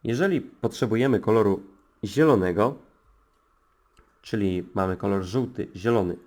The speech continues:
biały lub cyjanowy, to wysyłany jest sygnał, jak widzimy, z tego, z tego, z tego i z tego tutaj, czyli na sygnał koloru zielonego. Tak samo jest dla każdego innego koloru. Sygnały te spotykają się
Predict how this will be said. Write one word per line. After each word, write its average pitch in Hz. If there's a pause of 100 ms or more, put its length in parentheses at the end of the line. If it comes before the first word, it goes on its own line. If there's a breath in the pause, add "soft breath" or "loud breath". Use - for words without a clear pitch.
(220)
biały 104
lub 120
cyjanowy, 98 (1040 soft breath)
to 190 (280)
wysyłany 113
jest 104
sygnał, 104
jak 92
widzimy, 95
z -
tego, 110
z -
tego, 95
z -
tego 92
i -
z -
tego 120
tutaj, 127 (160)
czyli 202
na 123
sygnał 98 (500 loud breath)
koloru 98
zielonego. 101 (580 loud breath)
Tak 202
samo 170
jest 131
dla 117
każdego 101
innego 95
koloru. 95 (460)
Sygnały 120
te 110
spotykają 110
się 101